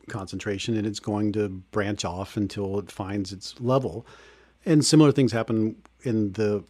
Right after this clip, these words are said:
algorithm that builds a tree, 'cause it eventually ends on a leaf on the end of a branch. And we see it all throughout so many different, uh, concepts and ideas and human-created, uh, trees that try to make sense of things.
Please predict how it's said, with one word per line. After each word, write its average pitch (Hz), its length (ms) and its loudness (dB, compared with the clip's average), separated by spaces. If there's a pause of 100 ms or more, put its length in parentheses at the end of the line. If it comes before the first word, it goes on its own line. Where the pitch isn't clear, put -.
(120)
algorithm 120 540 4
that 98 180 -2
builds 117 280 0
a 104 60 -6
tree, 110 360 0
'cause 104 140 -2
it 101 60 -2
eventually 117 440 -2
ends 110 260 2
on 104 260 0
a 110 100 -4
leaf 113 280 0
on 110 100 0
the 104 100 0
end 101 140 -2
of 92 100 -4
a 92 60 -6
branch. 95 560 -4 (140)
And 101 440 -4 (160)
we 120 100 -4
see - 140 -2
it 127 60 6
all 110 120 2
throughout 104 280 -2
so - 120 0
many 110 140 4
different, 95 300 -4 (240)
uh, 95 260 -6 (680)
concepts 131 420 2
and 117 80 2
ideas 113 300 2
and 113 100 2
human-created, 101 720 2 (460)
uh, 98 340 -2 (100)
trees 104 440 0
that 104 100 -6
try - 140 -4
to 104 60 0
make 98 160 -2
sense 90 160 -6
of 85 60 -14
things. 90 300 -12